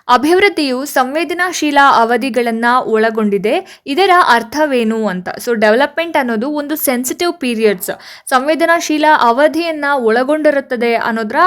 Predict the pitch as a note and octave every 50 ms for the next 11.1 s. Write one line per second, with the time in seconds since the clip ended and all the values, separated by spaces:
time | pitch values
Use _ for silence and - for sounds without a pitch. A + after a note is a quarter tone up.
0 | D#4+ - A#3+ A#3 A3+ A3+ - F#4 F#4 E4+ D#4 C#4+ C#4 B3+ A#3+ A3 G#3+ C4 B3+ -
1 | A3+ G#3+ A3 - A#3+ G#3+ A3 A3+ G#3+ G3+ F#3+ G3 F#3 G#3 C#4 G4 G#4+ - - -
2 | - _ - F4 F4 E4 D#4 D#4+ F4 G4 F#4+ F4 D#4 D4 - - E4+ F4 D#4 D#4+
3 | D4+ C#4+ C4+ C4+ C4 D4 D4 B3 A#3 A#3 A#3+ A#3+ B3+ C#4 C4 B3+ B3+ B3+ C#4 D4
4 | - B3+ B3+ A#3 B3 G#3+ A#3 A#3+ A3+ A3 A3+ A3 A3 G#3 G#3 A3 G#3 G3 G#3 A3
5 | C#4 D#4+ - A#3 A3 A#3 - C4 B3+ B3 B3 C#4+ E4+ F4+ C4+ A#3+ A#3 B3 D4 D4
6 | - - - - _ G#3+ G#3+ C4 C4+ D#4 E4+ F#4 F#4 F4+ F4 E4 D#4+ - D4 C#4+
7 | C#4+ D4 C#4+ C4+ A3+ A#3 A#3+ B3 B3+ B3+ A#3+ A3 C#4 D#4 E4 C#4+ A#3+ A#3 A3+ A#3+
8 | C#4 D#4 E4+ D#4 D4+ C#4+ C4+ A#3+ A#3+ A#3 A#3+ A#3+ B3+ A#3+ - A3 G#3+ G#3 G#3+ G#3+
9 | A3 G3+ A3 C#4+ F4 G#4 G#4 - - - - - C4+ D4 C#4+ - - F#4+ F4+ F4
10 | E4+ D#4 C4+ A3 B3 D4 D4+ C4 C4 B3+ B3+ C4 B3+ B3 B3+ B3 A3 D4 F4 D#4+
11 | - -